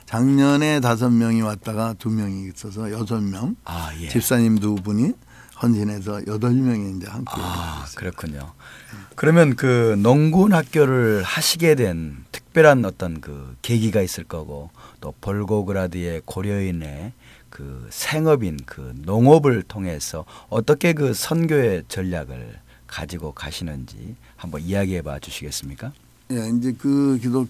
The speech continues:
Speaker 1: 청소년 농군 학교를 통해서 자연, 어,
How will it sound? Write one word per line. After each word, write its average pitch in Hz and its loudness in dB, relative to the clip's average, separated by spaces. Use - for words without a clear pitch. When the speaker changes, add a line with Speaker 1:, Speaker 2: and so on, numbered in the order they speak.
Speaker 1:
청소년 131 6
농군 123 8
학교를 120 4
통해서 120 2
자연, 113 -2
어, 104 -8